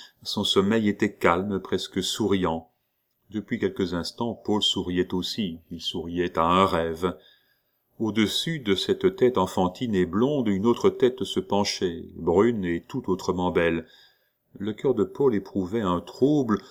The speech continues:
où il y avait du plaisir et de la souffrance.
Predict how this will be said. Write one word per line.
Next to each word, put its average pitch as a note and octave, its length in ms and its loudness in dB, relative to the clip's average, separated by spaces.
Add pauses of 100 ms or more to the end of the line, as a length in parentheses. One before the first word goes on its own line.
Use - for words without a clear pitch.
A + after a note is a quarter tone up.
(180)
où G2+ 120 -4
il G#2 80 -2
y G#2 80 2
avait F#2+ 520 4
du F#2 100 -6
plaisir F#2 560 0
et F2+ 80 0
de E2+ 80 -2
la E2+ 140 0
souffrance. F2+ 640 -4